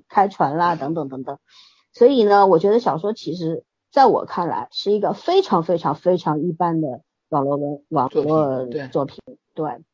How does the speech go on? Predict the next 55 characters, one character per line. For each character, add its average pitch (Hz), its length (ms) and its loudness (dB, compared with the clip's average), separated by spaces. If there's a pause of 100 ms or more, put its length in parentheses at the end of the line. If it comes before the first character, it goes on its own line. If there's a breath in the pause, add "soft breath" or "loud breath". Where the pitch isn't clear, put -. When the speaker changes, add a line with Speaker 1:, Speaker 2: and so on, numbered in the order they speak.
(140)
Speaker 1:
作 220 140 -2
品 117 140 -8
都 127 100 -8
谈 120 200 -12
不 - 60 -20
上。 - 220 -20 (1120)
但 202 140 0
是 214 160 -2
呢， 170 560 4 (340)
往 247 180 6
往 247 160 4
这 214 100 -2
样 202 220 2
子 170 100 -10
空 262 240 0
洞 247 160 2
的 165 160 0
作-， 170 280 -2 (160)
这 196 100 -2
个 175 100 0
小 139 160 -4
说 170 220 -4
呢， 165 180 -4
它 202 140 -6
是 220 100 -4
很 151 220 -6
容 143 180 -6
易 214 200 -4
去 196 220 -6
填 190 420 -2
补 226 200 -2
的。 - 220 -12 (400)
所 - 120 -2
以 294 60 0
为 311 160 2
什 214 140 0
么 160 260 0 (300)
这 240 80 0
个 247 40 4
小 160 180 -4
说 185 120 -2
能 185 160 -4
够 202 80 -4
改 135 220 -6
成 160 160 -6
一 180 100 -4
个 170 360 0
好 127 260 -6
的 143 100 -6
剧 208 220 -6
本， 127 240 -10 (640)
我 151 100 -4
觉 156 220 -4
得 160 420 -2
是 185 540 2